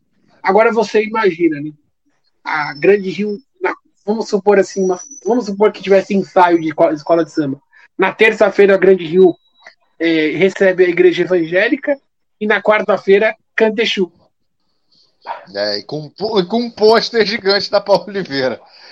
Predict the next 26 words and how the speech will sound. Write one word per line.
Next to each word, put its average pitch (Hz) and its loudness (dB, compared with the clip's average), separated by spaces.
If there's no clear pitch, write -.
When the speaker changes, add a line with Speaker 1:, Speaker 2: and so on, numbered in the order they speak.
Speaker 2:
É, 160 0
cara, 208 2
é 185 -4
uma 233 -2
situação 226 -6
complicadíssima. 220 -4
Inclusive, 196 -2
eu, 143 -2
eu 175 -8
tenho 156 -2
uma, 113 -6
uma 101 -8
amiga 120 -8
que - -20
mora 101 -10
em 90 -20
Caxias, 107 -8
é, 107 2
que 131 -10
me 170 0
relatou, 143 2
num 101 -14
grupo 98 -6
que 95 -10
nós 98 -6
estamos, - -4